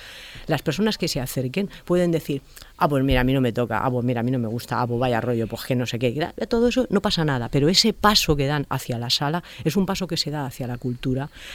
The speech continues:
La cultura es eso que dice al hombre, "El hombre tiene alma", es como la llaga de Tomás, "Toca", ¿no?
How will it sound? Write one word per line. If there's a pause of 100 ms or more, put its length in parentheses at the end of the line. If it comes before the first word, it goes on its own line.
La
cultura
es (260)
eso
que
dice
al
hombre,
"El
hombre
tiene
alma", (140)
es
como
la
llaga
de
Tomás, (180)
"Toca", (280)
¿no?